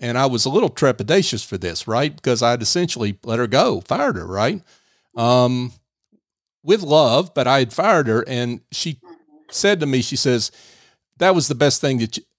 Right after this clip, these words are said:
Speaker 1: anybody's ever done for me. The, the, the biggest gift." And so if we're just looking out for people's own individual development in whatever direction that takes, um, it will come back to us.
Speaker 2: For sure.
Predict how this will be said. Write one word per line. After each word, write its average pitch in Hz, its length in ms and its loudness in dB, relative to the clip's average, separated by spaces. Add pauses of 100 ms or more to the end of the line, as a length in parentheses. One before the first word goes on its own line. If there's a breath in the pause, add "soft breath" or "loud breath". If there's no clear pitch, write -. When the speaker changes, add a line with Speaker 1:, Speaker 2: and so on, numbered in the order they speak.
(120)
Speaker 1:
anybody's 131 540 2
ever 104 180 0
done 87 240 -6
for 92 140 -12
me. - 240 -16 (800)
The, 120 280 -10
the, 110 140 -16 (260)
the 123 100 -4
biggest 135 440 -2
gift." 98 440 -4 (600)
And 127 180 -4
so 151 420 4
if 143 200 -2
we're 254 100 2
just 233 240 0
looking 135 400 0
out 135 260 2
for 110 140 -4
people's 143 460 -4
own 135 320 -2
individual 117 580 -2
development 101 800 -4 (560)
in 139 180 -2
whatever 170 400 4
direction 120 560 0
that 107 240 -6
takes, 131 560 -4 (460)
um, 123 260 0
it 165 180 4
will 135 200 4
come 117 260 -4
back 101 300 -2
to 101 140 -12
us. - 520 -10 (1300 soft breath)
Speaker 2:
For - 80 -20
sure. 147 320 -8